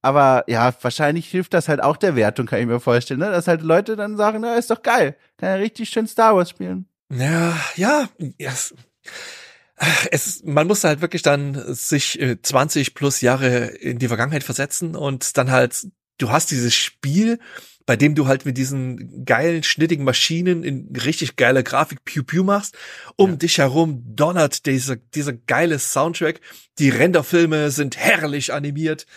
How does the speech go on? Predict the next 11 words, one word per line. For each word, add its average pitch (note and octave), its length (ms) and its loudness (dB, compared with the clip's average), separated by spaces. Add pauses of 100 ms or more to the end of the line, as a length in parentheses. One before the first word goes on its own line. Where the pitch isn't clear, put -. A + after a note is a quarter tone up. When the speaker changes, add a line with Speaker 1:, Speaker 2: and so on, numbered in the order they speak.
(160)
Speaker 2:
wie C3+ 80 0
ich - 80 -6
gehört C#3+ 320 0
habe. C3+ 280 -2 (720)
Ja, F#3+ 300 2 (140)
ich E3 340 -4
glaub, F3+ 240 2
da F#3+ 80 -2
kann E3+ 160 -6
man E3+ 140 -4
schon, E3 320 -2